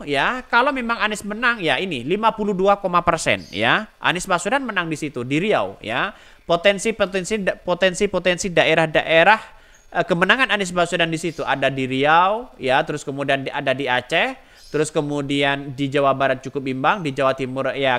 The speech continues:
kalah begitu kan ya, karena di Jawa Timur agak kalah ini. Ya, di Jawa Timur saja Prabowo enam puluh persen, ya, sedangkan, eh, eh, apa namanya, sedangkan Anies Baswedan dua puluh tiga koma tiga puluh, tiga puluh empat persen.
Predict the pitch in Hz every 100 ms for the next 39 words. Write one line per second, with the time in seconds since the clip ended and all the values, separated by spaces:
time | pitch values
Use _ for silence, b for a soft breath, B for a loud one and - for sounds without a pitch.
0 | - 131 131 226 185 143 135 131 127 123
1 | 156 240 143 156 208 160 156 151 180 180
2 | 135 113 - 175 143 120 101 - b b
3 | b b 120 131 196 175 202 185 196 196
4 | 196 196 190 226 226 196 180 165 160 196
5 | 170 160 151 151 139 123 104 90 76 101
6 | 147 170 175 165 160 156 160 151 147 -
7 | 156 151 156 151 143 - 262 147 175 214
8 | 147 135 135 135 139 135 143 139 139 135
9 | 240 226 156 143 139 135 131 131 180 175
10 | 131 139 190 185 143 135 151 139 127 -
11 | 131 127 - 135 127 131 120 120 139 -
12 | 113 95